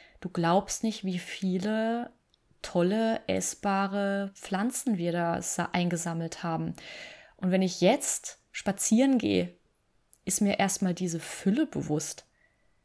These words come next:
Wenn mein Mann, der lacht schon, <laughs> der, sag ich, „Ah, da ist die wilde Möhre, die kann man essen. Ah, da ist, äh, der Feinstahl, äh, das macht das und das. Und, ähm, ah, das hat ganz tolle Bitterstoffe, da ist die Schafgarbe.“ Und, ähm,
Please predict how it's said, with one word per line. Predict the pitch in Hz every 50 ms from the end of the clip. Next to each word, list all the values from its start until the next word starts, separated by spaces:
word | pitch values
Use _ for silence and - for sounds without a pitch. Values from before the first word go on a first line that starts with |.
| _ _ _ _ _
Wenn | - 196 180
mein | 185 185 185
Mann, | 196 226 240
der | 226 190
lacht | 180 - 220 - - - -
schon, | 262 254 277 254
<laughs> |
der, | 269 240 - - - - - -
sag | - - - 208 196
ich, | 196 - - - - - - -
„Ah, | 403 440 427
da | 339 311
ist | 302 -
die | - 269
wilde | 277 285 285 302
Möhre, | 269 269 262 262 262 269 254
die | 262 254
kann | - 269 247
man | 247 247 -
essen. | - 240 - - 247 247 240 - - - - - _
Ah, | - 339 349 349 -
da | 302
ist, | - - 277 - - -
äh, | - 269 269 -
der | 302 302
Feinstahl, | - - 247 247 247 247 - - 247 240 240 247 247 240 - - - - - -
äh, | 262 262 269 262
das | - 302 285 320
macht | 311 311 - 302
das | 302 285
und | 302 285 269
das. | 233 240 247 - - - - - - - - - _ - -
Und, | - 247 247 240 233 - -
ähm, | 254 233 226 220 220 220 - - - _ -
ah, | 370 392 392 - -
das | 320 311 -
hat | 320 302 -
ganz | 294 294 302 294 -
tolle | 302 294 294
Bitterstoffe, | 285 285 269 - 247 233 - - 247 240 254
da | 262
ist | 277 277 -
die | 294
Schafgarbe.“ | 277 - 254 208 220 - - - 233 226 226 226 233 240 240 - - -
Und, | 233 240 226 226 226 - -
ähm, | 226 220 220 220 220 214 -